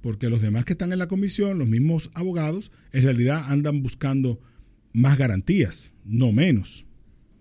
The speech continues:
Me parece a mí que para todos esto, eso debería estar totalmente claro.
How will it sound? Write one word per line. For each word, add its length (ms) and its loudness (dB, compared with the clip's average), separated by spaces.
Me 100 0
parece 300 2
a 20 4
mí 140 2
que 340 -2
para 220 0
todos 320 2
esto, 320 0
eso 320 2
debería 260 4
estar 320 -2
totalmente 540 2
claro. 360 -2